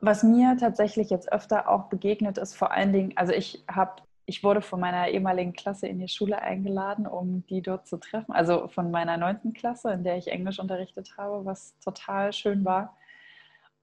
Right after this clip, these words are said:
Und als ich da in der Schule war, bin ich auch ganz vielen Kollegen, Kolleginnen begegnet und ganz viele dieser haben gesagt, „Oh mein Gott, jetzt, also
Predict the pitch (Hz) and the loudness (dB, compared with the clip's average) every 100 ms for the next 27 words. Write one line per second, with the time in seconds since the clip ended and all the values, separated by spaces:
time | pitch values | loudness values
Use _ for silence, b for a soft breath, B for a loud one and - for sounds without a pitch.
0 | _ - 196 190 185 185 - - _ _ | _ 2 2 4 0 -2 -6 -18 _ _
1 | _ _ _ _ _ - 196 190 196 - | _ _ _ _ _ 0 0 2 -2 -6
2 | - - 165 185 185 - 240 233 214 214 | -2 2 2 2 0 0 0 2 4 4
3 | 208 190 190 - 190 190 185 190 - 190 | 2 -2 -2 -2 -2 0 -2 -4 -4 -4
4 | 180 - 185 190 185 - 196 208 202 190 | -4 -6 -4 -4 -4 -4 -2 0 0 -2
5 | 190 185 190 185 180 175 170 175 - _ | -4 -8 -8 -8 -8 -10 -10 -12 -20 _
6 | _ _ _ _ _ _ - 202 220 - | _ _ _ _ _ _ 2 6 4 2
7 | - - 262 240 185 214 247 - 214 196 | -12 0 4 6 6 4 0 0 0 4
8 | 180 175 196 202 190 190 190 190 196 208 | 4 4 2 -2 -4 -2 -2 0 0 -2
9 | - 214 226 233 226 220 220 233 233 - | -4 -2 0 0 0 0 0 0 -4 -10
10 | - _ _ _ _ _ _ _ _ _ | -20 _ _ _ _ _ _ _ _ _
11 | _ _ _ 208 220 247 247 - - - | _ _ _ 2 4 2 -2 -16 -4 0
12 | 208 214 214 | 2 2 0